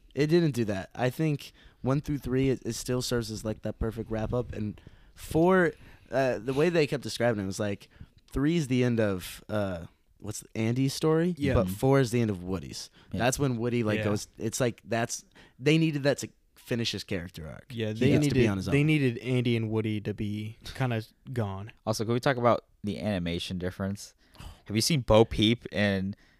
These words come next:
Speaker 3: in four versus Bo Peep in,
Speaker 1: Bad.
Speaker 3: in
Speaker 2: One?
Speaker 3: one? Oh my,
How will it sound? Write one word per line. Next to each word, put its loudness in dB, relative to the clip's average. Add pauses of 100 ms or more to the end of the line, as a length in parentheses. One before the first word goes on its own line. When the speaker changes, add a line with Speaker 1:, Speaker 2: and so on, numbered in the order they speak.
(140)
Speaker 3:
in -4
four 6
versus 4
Bo 4
Peep 0
in, 6
Speaker 1:
Bad. 0
Speaker 3:
in -2
Speaker 2:
One? 2
Speaker 3:
one? 4 (120)
Oh 10
my, 6